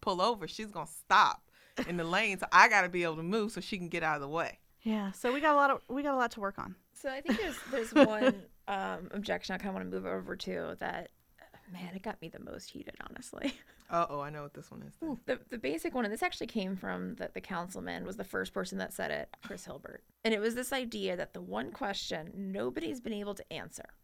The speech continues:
Speaker 3: is, when this bike lane goes in and there's only one lane of traffic, where's all the traffic gonna go?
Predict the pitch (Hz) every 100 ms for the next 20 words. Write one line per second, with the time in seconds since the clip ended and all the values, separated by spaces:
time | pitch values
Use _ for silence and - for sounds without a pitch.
0 | _ - 196 - - - - - 196 247
1 | 240 285 - 294 262 294 254 190 65 -
2 | - _ _ - 202 190 196 208 170 185
3 | 220 262 262 240 247 - - - - -
4 | _ 196 214 240 226 - 214 190 - -
5 | - 233 -